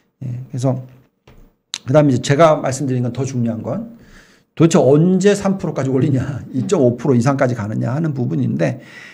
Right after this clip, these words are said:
Speaker 1: 어, 현재 보시면은, 어, 연말까지 그 일점오 프로까지 갈 가능성이 높은 거지, 어, 더 이상은 아닌 것 같습니다.
Speaker 2: 음.
Speaker 1: 예.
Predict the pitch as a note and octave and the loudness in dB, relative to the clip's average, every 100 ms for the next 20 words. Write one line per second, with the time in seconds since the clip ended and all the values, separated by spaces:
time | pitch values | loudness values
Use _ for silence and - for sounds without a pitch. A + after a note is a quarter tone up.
0 | - _ - C#3+ C#3 A#3 C#4 C#4 A3 A#3 | -20 _ -6 -4 2 6 6 6 4 4
1 | A3 G3 F#3+ G3 F#3+ F3+ F3 - D3 D3 | 4 6 6 8 6 4 0 -4 -4 0
2 | C#3 D3+ G#3+ C4+ C4+ A#3+ G#3 A3+ A3 G#3+ | 4 6 8 6 6 4 4 4 4 6
3 | G#3 G3+ G3 G3 G3 F#3+ E3+ - D3 C#3+ | 6 4 4 2 0 -4 -6 -4 0 2
4 | C3 C3+ - _ - G3 G#3 C4+ G#3 D3+ | 2 0 -6 _ 4 4 6 4 6 4
5 | D#3+ - C#4+ C4 C4 A3+ G3+ F3 D3 C#3 | 2 0 4 6 6 4 4 4 4 4
6 | C3 C3 B2+ B2+ D#3+ F3+ - - _ D3+ | 4 2 2 2 2 -2 -10 -20 _ 0
7 | C#3+ D#3+ C3 B2 F#3+ - - - _ _ | 2 4 4 4 2 2 -8 -20 _ _
8 | _ _ - C3+ C3 C3 C3 C#3 C3 B2 | _ _ -8 -2 0 0 -2 -4 -6 -6
9 | B2+ C3+ C#3 D3+ D3 A2+ - - - A#2+ | 0 2 2 -4 -6 -8 -10 -14 -18 -20
10 | B2 - _ G#3 G3 | -20 -20 _ -18 -18